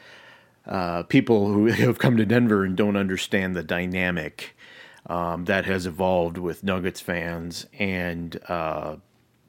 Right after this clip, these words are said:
what has happened, uh, with kind of fan takeover, opposing fan takeover at, uh, at the arena. Uh, this is not a new phenomenon, and I'll basically go into the history of this,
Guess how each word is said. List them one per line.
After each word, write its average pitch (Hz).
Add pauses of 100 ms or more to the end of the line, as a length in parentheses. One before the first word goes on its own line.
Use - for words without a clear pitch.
what 110
has 95
happened, 92
uh, 80
with 87 (160)
kind 95
of 85
fan 92
takeover, 87
opposing 90
fan 82
takeover 82
at, -
uh, 82 (440)
at 92
the 95
arena. 90 (840)
Uh, 98
this 101
is 104
not 95
a 92
new 98
phenomenon, 98
and 90
I'll 87 (260)
basically 104
go 95
into 98
the 85
history 98
of 87
this, 82